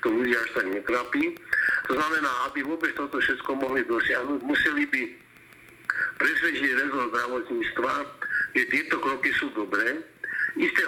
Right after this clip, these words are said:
opatrenia z toho samozrejme by mohli fungovať, pokiaľ by to ten rezort chcel. A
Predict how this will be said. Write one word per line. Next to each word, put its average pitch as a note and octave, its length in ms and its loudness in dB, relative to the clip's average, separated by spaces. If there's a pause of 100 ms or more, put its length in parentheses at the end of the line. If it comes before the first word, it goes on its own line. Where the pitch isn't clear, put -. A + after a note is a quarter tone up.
opatrenia D3+ 600 0
z - 160 -6
toho C#3+ 420 -2 (460)
samozrejme D3+ 500 2
by B2+ 140 2
mohli C#3+ 340 0
fungovať, A#2 600 0 (340)
pokiaľ C#3+ 320 0
by C#3 160 2
to - 100 2
ten C#3 160 2
rezort C#3 380 0 (100)
chcel. A2+ 240 0 (760)
A C#3+ 100 0